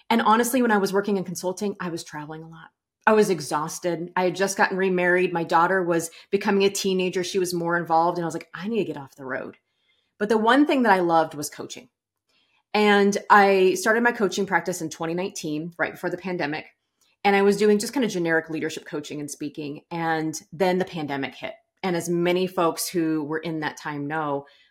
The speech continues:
I lost, like, eighty to ninety percent of my income overnight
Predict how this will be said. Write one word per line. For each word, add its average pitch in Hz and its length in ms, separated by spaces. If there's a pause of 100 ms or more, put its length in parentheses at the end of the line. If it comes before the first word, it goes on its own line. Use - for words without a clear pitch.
(100)
I 190 80
lost, 160 300
like, - 160
eighty 147 220
to 135 140
ninety 135 260
percent 143 280
of 135 60
my 135 80
income 135 340
overnight 127 480